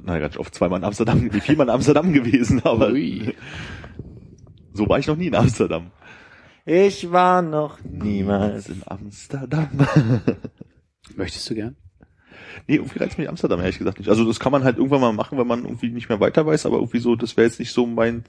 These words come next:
Speaker 1: Ziel zum Hinfahren. Weiß auch gar nicht warum, aber nö, grad nicht.
Speaker 2: Weil du nicht so auf Bier und Fahrradfahren stehst.
Speaker 1: Das können durchaus auch Gründe sein, ja.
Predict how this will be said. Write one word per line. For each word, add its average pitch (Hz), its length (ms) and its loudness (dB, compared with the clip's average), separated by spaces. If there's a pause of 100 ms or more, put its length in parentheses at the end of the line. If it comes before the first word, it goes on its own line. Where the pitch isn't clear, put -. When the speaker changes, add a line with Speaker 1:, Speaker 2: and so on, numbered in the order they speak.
(140)
Speaker 1:
Ziel 120 260 -2
zum 113 280 -6
Hinfahren. 101 420 -6 (100)
Weiß 113 120 0
auch 120 80 -4
gar 113 120 4
nicht 117 140 -4
warum, 110 280 2 (120)
aber 92 360 -2 (2250)
nö, 104 260 4
grad - 260 -4
nicht. 92 220 -4 (420)
Speaker 2:
Weil 95 180 2
du 107 80 4
nicht 101 180 2
so - 120 2
auf 90 260 0
Bier 113 300 4
und 107 180 2
Fahrradfahren 110 540 0
stehst. - 380 -8 (800)
Speaker 1:
Das - 200 0
können 98 180 -2
durchaus 92 240 0
auch 101 140 0
Gründe 107 260 0
sein, 78 220 -4
ja. 80 180 -6